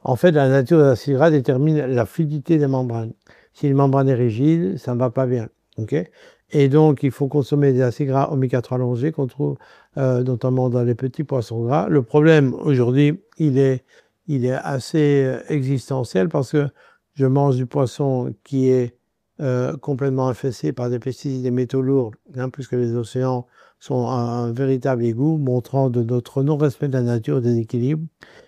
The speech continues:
Et en, en fait, c'est l'effet papillon, hein. Quand vous vous, vous jetez dans,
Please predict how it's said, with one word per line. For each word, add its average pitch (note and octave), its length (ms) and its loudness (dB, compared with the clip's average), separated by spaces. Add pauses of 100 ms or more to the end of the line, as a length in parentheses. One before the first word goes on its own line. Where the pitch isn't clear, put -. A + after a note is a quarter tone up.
(140)
Et C3+ 140 0
en, A#2+ 80 0
en B2 180 -2
fait, D#3 160 -4
c'est C3+ 160 0
l'effet B2+ 240 0
papillon, B2+ 540 -2
hein. B2 80 -6 (360)
Quand B2+ 180 0
vous C3 220 0
vous, B2 280 -2 (340)
vous C#3 120 0
jetez C3 540 4
dans, B2 540 -2